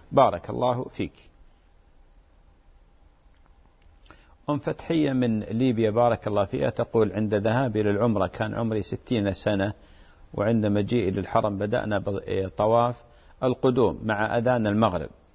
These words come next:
وكان رمضان المبارك، قمنا بالجلوس، آه، للإفطار، وبعد ذلك أكملنا الطواف. مع الزحمة الشديدة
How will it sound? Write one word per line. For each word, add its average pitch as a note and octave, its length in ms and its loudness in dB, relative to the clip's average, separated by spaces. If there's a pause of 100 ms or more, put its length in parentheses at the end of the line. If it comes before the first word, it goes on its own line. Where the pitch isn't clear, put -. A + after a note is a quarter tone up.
(200)
وكان B2+ 400 -2
رمضان A#2 680 0
المبارك، F#2+ 720 -2
قمنا B2+ 320 2
بالجلوس، G#2+ 760 -2 (680)
آه، F#2+ 220 2
للإفطار، A2 720 -2
وبعد G2+ 340 -4
ذلك G#2 360 0
أكملنا G#2+ 460 -6
الطواف. G2 520 -2
مع B2 200 0
الزحمة C3+ 440 -2
الشديدة A2+ 640 -2